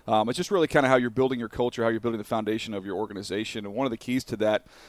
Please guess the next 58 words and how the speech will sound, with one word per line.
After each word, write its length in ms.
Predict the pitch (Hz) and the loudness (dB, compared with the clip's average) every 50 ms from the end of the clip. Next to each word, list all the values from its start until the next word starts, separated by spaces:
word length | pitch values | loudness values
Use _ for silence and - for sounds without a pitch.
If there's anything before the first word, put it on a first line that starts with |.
| - - - | -14 -2 0
is 140 | 120 120 117 | 0 2 2
you 80 | 131 | 4
gotta 240 | 117 139 147 165 165 | 6 8 8 8 8
have 180 | 147 147 143 - | 8 6 6 4
some 160 | - 135 110 | 0 -6 -2
energy 360 | 107 120 131 131 120 120 113 | -2 0 0 0 -2 -2 0
guys 500 | 104 110 101 104 101 98 95 - - - - | 2 4 4 4 4 2 -2 -4 -10 -8 -6
in 120 | 120 117 107 | -4 -4 -4
your 120 | 107 101 | -4 -2
locker 360 | 95 98 110 113 - - 107 | 2 4 2 2 2 -2 -8
room. 320 | 101 98 95 101 92 90 110 - | -8 -6 -6 -8 -8 -8 -2 0
Hopefully 360 | 135 160 170 - - 123 120 | 2 2 2 0 -2 -2 -2
you've 140 | 120 113 110 | -2 0 0
got 180 | 120 120 - - | 0 0 0 0
one 140 | 123 120 113 | -2 -2 -2
on 120 | 110 98 | -4 -4
each 160 | - 120 120 | -6 -8 -8
side 220 | - - 123 110 104 | -2 0 2 2 2
of 80 | 98 | 2
the 60 | 101 | -2
ball. 320 | 98 113 107 104 98 95 - - - - - - | -2 0 0 0 0 -2 -4 -10 -20 -20 -10 0
From 200 | - 151 151 147 | 2 2 4 4
the 120 | 151 - - | 2 2 6
outside, 720 | 170 180 190 190 - - - - 147 117 110 101 95 92 - _ _ | 8 8 8 8 6 2 0 2 4 4 6 4 2 0 -4 _ _
it 240 | - 131 135 - - | 4 4 4 6 4
appears 440 | 131 131 - - - 170 160 147 - | 0 -2 -2 0 0 0 0 0 -2
to 100 | - 151 | -4 -6
me 160 | 135 147 160 156 | -4 -2 0 0
that 160 | 131 - - | 0 2 4
Dak 300 | - 131 139 135 - - | 6 6 6 4 2 0
Prescott 420 | - 139 139 135 - - 127 - | 2 2 2 2 2 0 0 0
kind 200 | - - 135 127 | 2 2 2 2
of 120 | 113 - - - | 2 -2 -4 -2
is 220 | - 147 156 143 131 | -2 0 0 4 6
that 220 | 160 147 143 - - | 6 6 6 4 2
energy 520 | 131 139 147 143 123 110 131 139 131 123 113 - 110 | 0 0 -2 -4 -4 -4 -4 -4 -4 -6 -10 -6 0
giver 440 | - 139 151 139 147 151 147 - - | 2 2 2 4 2 0 0 2 4
on 160 | 123 127 123 | 4 4 4
the 140 | 120 117 95 - | 2 -2 0 4
offense. 580 | 110 135 151 147 - 170 160 160 151 - - - - - - - _ | 6 6 6 6 4 2 0 0 0 -4 -6 -8 -12 -20 -20 2 _
I, 140 | 151 180 175 - | 6 8 8 10
is 240 | 160 185 220 - - | 8 8 8 8 6
he 120 | 220 220 | 6 8
that 280 | 196 208 202 202 - - | 8 8 8 8 6 6
guy, 260 | 196 185 196 214 247 | 6 8 8 8 8
and, 200 | 220 180 170 180 | 8 8 6 6
and 160 | 160 170 160 | 4 2 4
who 140 | 175 190 196 | 4 6 6
is 100 | 180 - | 8 8
that 160 | 180 165 147 | 8 8 8
guy 140 | 160 160 165 | 8 8 8
on 80 | 160 | 8
the 60 | 143 135 | 6 2
defensive 420 | 123 143 139 - 120 107 - 107 | -2 -4 -4 -4 -4 -6 -8 -6
side 200 | - - 104 104 | -2 -2 -2 -2
of 40 | 95 | -2
the 60 | 95 | -4
ball? 220 | 92 95 90 90 | -4 -2 -4 -4